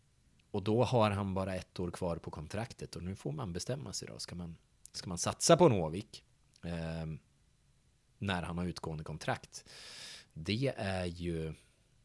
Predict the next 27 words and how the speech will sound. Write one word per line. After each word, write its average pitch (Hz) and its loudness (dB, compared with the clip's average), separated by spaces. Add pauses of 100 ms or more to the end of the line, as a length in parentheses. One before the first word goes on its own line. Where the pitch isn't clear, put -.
(280)
Det - -8
kan 113 -2
ju 90 -2
sluta 78 -6
med 80 -6
att - -10
då 113 -4
får 120 2
man 101 2
inte 87 -4
en 80 -8
krona 90 -4
för 85 0
honom 78 -6
om 85 -6
han 80 -6
spelar 82 -6
in 123 -2
sig. 80 -6
Det 87 -2
blir 90 -2
en 82 -4
Erik 85 -4
Andersson 82 -4
situation. 82 -4 (1160)
Eller 92 -2
ska, 87 4